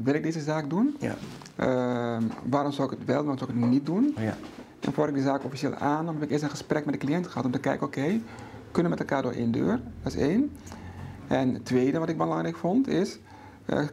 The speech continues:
Speaker 1: kan je achter de manier staan waarop ik de zaak wil gaan doen?
Speaker 2: Ja.
Speaker 1: En, eh, er was een klik met de cliënt. Ehm, hij kon achter de manier staan waarop ik de zaak zou doen. En toen was er geen enkele twijfel.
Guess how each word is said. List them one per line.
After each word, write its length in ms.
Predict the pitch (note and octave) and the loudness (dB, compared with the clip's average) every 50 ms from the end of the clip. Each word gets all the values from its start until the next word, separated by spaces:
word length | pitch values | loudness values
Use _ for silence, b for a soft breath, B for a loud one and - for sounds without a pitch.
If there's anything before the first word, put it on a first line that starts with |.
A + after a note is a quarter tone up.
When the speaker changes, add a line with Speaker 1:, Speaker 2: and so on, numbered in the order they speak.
| - - - - | -8 -18 -18 -8
Speaker 1:
kan 220 | - - F3 F3 F3 | -2 0 0 2 2
je 160 | E3+ E3 - | 2 0 2
achter 560 | - - D#3 - - - - - D#3 D3 D3 - | 2 0 0 -2 -4 -8 0 2 4 4 4 4
de 80 | C3 | 2
manier 400 | B2 B2 B2+ B2+ C3+ D3+ E3 F3 | 2 4 6 6 6 6 4 4
staan 140 | E3+ - D3+ | 2 0 0
waarop 180 | D3 C#3 C#3 C3 | 0 2 2 0
ik 40 | B2+ | 0
de 40 | - C3 | 2 2
zaak 180 | B2 B2+ B2+ A2+ A2 | 0 0 0 -2 0
wil 180 | A#2 B2+ C3 C3 | 0 2 2 2
gaan 260 | C3 - B2 A#2+ A#2+ | 0 -2 0 0 2
doen? 340 | A#2+ D3 C#3+ B2 A2 - - - - - - | 4 4 4 4 2 -2 -6 -14 -18 -12 -8
Speaker 2:
Ja. 120 | - - - - - - - - - - - | -6 -6 -6 -8 -12 -18 -20 -20 -16 -6 0
Speaker 1:
En, 320 | - - C#3+ C#3 C3+ B2+ | 2 2 4 4 4 2
eh, 200 | A#2+ A#2+ A#2 - | 2 0 -2 -2
er 60 | - | 0
was 140 | C#3+ D#3+ D#3 | 0 2 2
een 100 | D#3 D3 | 0 -2
klik 220 | D3 - C#3 D3 C#3+ | 2 2 2 2 2
met 100 | D#3+ D#3+ | 0 -2
de 60 | E3 | 0
cliënt. 480 | - D#3 D3+ D#3+ F#3+ B3+ D4 - - - - B B B B B B B B B B | 0 2 2 4 4 4 2 2 -2 -14 -20 B B B B B B B B B B
Ehm, 680 | - - - C3 B2 A#2+ A#2+ A#2 A2+ A2+ A2+ A2+ A2+ A2 | -4 -2 0 0 2 0 0 0 0 0 0 0 0 0
hij 120 | B2 B2+ C#3 | 0 0 2
kon 140 | C#3 D3+ C#3 | 2 0 0
achter 160 | C#3 - C#3 | 0 0 0
de 60 | C3 | 2
manier 220 | C3 B2+ C3 C3+ C3+ | 4 4 4 4 4
staan 140 | C3+ - B2+ | 2 -2 -4
waarop 160 | B2 A#2+ A#2+ | -4 -4 -2
ik 40 | C3+ | -2
de 40 | B2+ | -2
zaak 120 | B2 A#2+ B2+ | -2 -2 -4
zou 220 | C3 B2 B2 A#2 | -4 -2 -2 0
doen. 360 | A2+ B2+ E3+ A3 C#4+ D4 - B B B B B B B B B B B B B B | 0 2 2 2 2 0 -2 B B B B B B B B B B B B B B
En 280 | - - D3 D3+ D3 | -2 0 2 2 0
toen 140 | - - D#3+ | 0 0 0
was 160 | C#3+ C3 B2+ | 0 0 0
er 80 | - B2+ | -2 -4
geen 120 | - - | -4 -2
enkele 260 | - A#2 - - C3+ C#3+ | -2 0 0 0 -2 -2
twijfel. 600 | - - F3+ E3+ D#3 C#3+ - - - A#2 - | 0 0 0 0 0 -2 -4 -6 -8 -8 -8